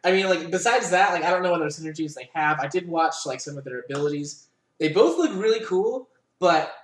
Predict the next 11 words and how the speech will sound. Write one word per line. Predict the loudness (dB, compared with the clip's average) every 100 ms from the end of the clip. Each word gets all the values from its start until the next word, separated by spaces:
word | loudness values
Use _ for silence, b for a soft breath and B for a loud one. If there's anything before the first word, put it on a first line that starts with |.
| -6
my | -6
favorite | -2 2 4 4 4
part, | 2 -2 -4
and | -4
I | -2
don't, | -2 -4 -10 -4
I | -2
don't | 0
even | -2
know | -4
exactly | -4 -4 -6 -6 -12 -14